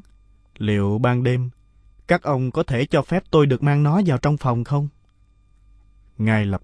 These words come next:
tức, người chủ khách sạn đã viết thư trả lời ông như sau:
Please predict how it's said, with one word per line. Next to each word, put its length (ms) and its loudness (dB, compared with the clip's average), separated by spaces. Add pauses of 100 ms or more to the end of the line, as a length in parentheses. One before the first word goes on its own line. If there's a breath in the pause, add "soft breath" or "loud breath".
tức, 160 -2 (600)
người 340 4
chủ 180 0
khách 160 0
sạn 380 -2
đã 160 0
viết 180 0
thư 180 4
trả 160 2
lời 280 2
ông 220 0
như 120 0
sau: 380 -4